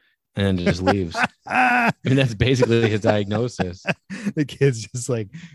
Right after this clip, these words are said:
Speaker 2: putting some <laughs> food coloring all over himself.
Speaker 1: Yeah.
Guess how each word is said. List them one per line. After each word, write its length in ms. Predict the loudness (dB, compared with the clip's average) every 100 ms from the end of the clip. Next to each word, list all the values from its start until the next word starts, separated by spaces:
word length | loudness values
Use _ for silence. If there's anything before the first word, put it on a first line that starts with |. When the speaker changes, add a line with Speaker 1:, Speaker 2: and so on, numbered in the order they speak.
| -20 _ _
Speaker 2:
putting 240 | -4 -4 -4
some 420 | -6 -6 -10 -14 _ _ -20
<laughs> 480 | -20 -20 -20 _
food 280 | 2 4 4 0
coloring 380 | -4 0 0 0
all 140 | -4 -4
over 200 | -6 -6 _
himself. 800 | -10 -10 -18 -18 _ _ -16 -10 -10
Speaker 1:
Yeah. 220 | -10